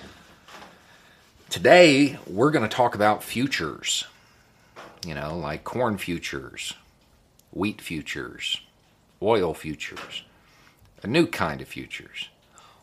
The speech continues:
water futures. 'Cause that's a thing now. Water futures. If you don't know what futures are, super basic way of looking at it, it's a contract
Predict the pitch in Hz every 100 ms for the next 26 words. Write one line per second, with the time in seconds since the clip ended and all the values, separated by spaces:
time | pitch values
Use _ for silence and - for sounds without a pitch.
0 | _ - 92 113 87 71 - 73 - -
1 | - - - _ _ _ _ _ _ _
2 | _ _ _ _ _ 71 73 90 - -
3 | 92 85 71 69 60 50 - _ _ _
4 | _ _ _ _ _ _ _ _ - 76
5 | 90 80 67 - - 71 - - - -
6 | - - _ _ _ _ _ _ _ _
7 | _ _ _ - 104 120 107 90 95 90
8 | 80 80 80 76 73 - - - - -
9 | - _ _ _ _ - - - 120 113
10 | 107 87 95 92 - 101 90 - - _
11 | _ _ - 90 92 82 85 90 87 90
12 | 90 87 - - - - - - 107 90
13 | - 57 - -